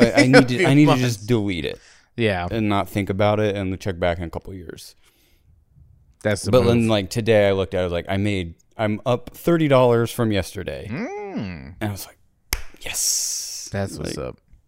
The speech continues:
Speaker 1: let's get something fancy for dinner tonight, 'cause
Speaker 2: <laughs> I mean, the thing is, it's not yours unless you, until you pull it out, you know?
Speaker 1: I know.
Speaker 2: That's the thing. 'Cause right now, Clay got me in on the A M C bullshit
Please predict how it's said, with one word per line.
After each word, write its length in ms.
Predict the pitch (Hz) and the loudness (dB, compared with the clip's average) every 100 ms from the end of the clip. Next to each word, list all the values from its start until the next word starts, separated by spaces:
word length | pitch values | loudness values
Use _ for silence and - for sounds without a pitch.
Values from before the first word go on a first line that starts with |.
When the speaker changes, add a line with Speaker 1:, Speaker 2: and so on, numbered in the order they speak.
| _ 294 | _ -14
Speaker 1:
let's 380 | - 117 - - | -14 -12 -14 -10
get 200 | - 123 | -8 -6
something 280 | - - 120 | -4 -4 -4
fancy 360 | - 113 - | -2 -2 -2
for 160 | 110 104 | -8 -8
dinner 240 | 87 85 | -8 -10
tonight, 340 | - - - - - | -8 -4 -4 -4 -10
'cause 460 | - - - - - | -10 -10 -10 -12 -12
Speaker 2:
<laughs> 1120 | 170 - 160 _ - _ _ _ _ - _ - | -16 -14 -18 _ -20 _ _ _ _ -20 _ -10
I 80 | 165 | -6
mean, 160 | 190 | -4
the 60 | 196 | -2
thing 160 | 233 240 | -2 -2
is, 120 | 175 | 0
it's 200 | 147 - | -2 -2
not 280 | 151 175 117 | 0 0 -2
yours 380 | 117 160 175 120 | 2 4 4 2
unless 320 | 117 113 - | 0 -2 -4
you, 140 | 107 | -8
until 320 | - 104 - 127 | -8 -10 -4 -4
you 200 | 95 87 - | -4 -8 -8
pull 260 | - 107 | -4 -4
it 120 | 85 87 | -4 -4
out, 300 | 98 - - | -6 -8 -12
you 120 | 95 | -6
know? 60 | 98 | -2
Speaker 1:
I 40 | |
know. 280 | 95 104 - - - - _ | -2 -2 -6 -14 -20 -20 _
Speaker 2:
That's 240 | 117 135 - | -6 -6 -6
the 80 | 92 | -14
thing. 260 | - 104 - - _ | -10 -10 -10 -20 _
'Cause 160 | - 120 | -6 -2
right 180 | 147 170 | -2 0
now, 280 | 160 151 151 - - _ _ _ _ - | 0 0 -2 -14 -20 _ _ _ _ 0
Clay 180 | 156 165 | 4 6
got 160 | 190 | 6
me 120 | 175 165 | 4 4
in 100 | 151 | 4
on 100 | 143 | 4
the 60 | |
A 220 | 127 127 | 4 4
M 100 | 131 | 2
C 160 | 127 127 | 2 -2
bullshit 720 | 104 113 107 - 104 98 _ | 2 0 0 0 0 -2 _